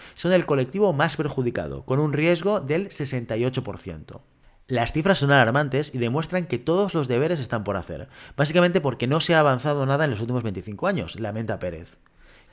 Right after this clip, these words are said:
¿Qué papel tienen las empresas ante este escenario? Si nos dirigimos al Boletín Oficial del Estado, veremos que desde mil novecientos noventa y seis existe una ley de prevención de riesgos laborales,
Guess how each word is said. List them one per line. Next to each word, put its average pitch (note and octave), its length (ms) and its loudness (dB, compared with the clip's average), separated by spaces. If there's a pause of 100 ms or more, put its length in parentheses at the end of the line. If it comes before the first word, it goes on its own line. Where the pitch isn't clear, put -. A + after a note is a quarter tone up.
(120)
¿Qué - 160 -20
papel F#3 300 6
tienen C3 200 4
las B2 140 0
empresas C3 400 0
ante A#2 300 0
este A2 280 -4
escenario? A2+ 580 -4 (320)
Si - 120 -4
nos D#3 120 2
dirigimos G3 360 0
al E3 60 6
Boletín D3 240 4
Oficial C3+ 260 0
del E3+ 120 0
Estado, D3+ 340 0
veremos D3+ 360 -2
que C3+ 120 -4
desde A#2+ 300 -2
mil E3 200 -2
novecientos C3 460 -2
noventa D#3+ 240 -2
y F3+ 80 -2
seis D#3+ 260 -2
existe D#3 460 -6
una D#3 200 -2
ley D#3 140 0
de D3+ 140 -2
prevención A2+ 500 -4
de C3+ 80 0
riesgos G2 300 -4
laborales, C3+ 480 0